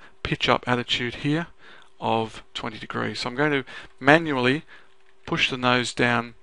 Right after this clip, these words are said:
of the aeroplane so we can look at some other sections. So you can see the aeroplane's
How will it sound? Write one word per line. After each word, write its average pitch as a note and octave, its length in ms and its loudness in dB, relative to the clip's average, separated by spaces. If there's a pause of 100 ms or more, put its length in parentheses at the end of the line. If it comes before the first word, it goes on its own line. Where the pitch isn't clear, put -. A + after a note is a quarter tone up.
(200)
of G#2+ 280 -4
the A2+ 80 -2
aeroplane A2 440 -2
so - 140 -10
we A#2 60 -6
can A2+ 140 -10
look A2+ 140 -10
at A#2 60 -12
some A2+ 160 -8
other A2 160 -6
sections. - 580 -6 (1200)
So - 120 -8
you A#2+ 60 -4
can A#2+ 100 -10
see D3+ 100 -2
the C3+ 60 6
aeroplane's A#2+ 420 -2